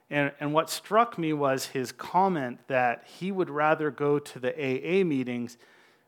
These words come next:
because there people were more vulnerable. This just pierced my heart, and it's, and it's really been on my mind for,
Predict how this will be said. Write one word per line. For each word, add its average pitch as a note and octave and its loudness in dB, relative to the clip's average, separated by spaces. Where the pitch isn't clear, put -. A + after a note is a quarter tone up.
because C#3+ 4
there E3+ 6
people D#3 -6
were C3+ -2
more C3 -4
vulnerable. A#2 -2
This G3 0
just - -6
pierced D3 -2
my A#2+ -2
heart, A#2+ 4
and A#2+ -6
it's, A#2+ -10
and A#2+ -10
it's A#2 -14
really F3+ 0
been C#3+ 0
on C#3+ 4
my A#2+ 0
mind A#2+ -4
for, A2 -12